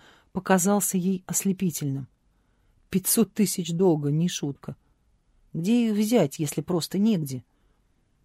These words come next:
Продать комнату в коммуналке значит оставить на улице совсем беспомощную Марфу. Но от долга можно избавиться, если уничтожить кредитора. Ольга так и поступила.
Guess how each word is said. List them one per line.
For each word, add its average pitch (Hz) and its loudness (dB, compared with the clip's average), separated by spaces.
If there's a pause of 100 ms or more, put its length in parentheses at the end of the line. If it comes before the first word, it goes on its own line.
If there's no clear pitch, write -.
Продать 190 2
комнату 277 2
в - -6
коммуналке 180 2
значит 190 -2
оставить 202 -2
на 185 0
улице 233 -2
совсем 214 0
беспомощную 220 0
Марфу. 160 -2 (580)
Но 190 2
от 160 -2
долга 240 0
можно 226 2
избавиться, 143 -4 (260)
если 165 -4 (180)
уничтожить 180 0
кредитора. 185 -6 (760)
Ольга 233 0
так - -4
и 214 0
поступила. 143 -6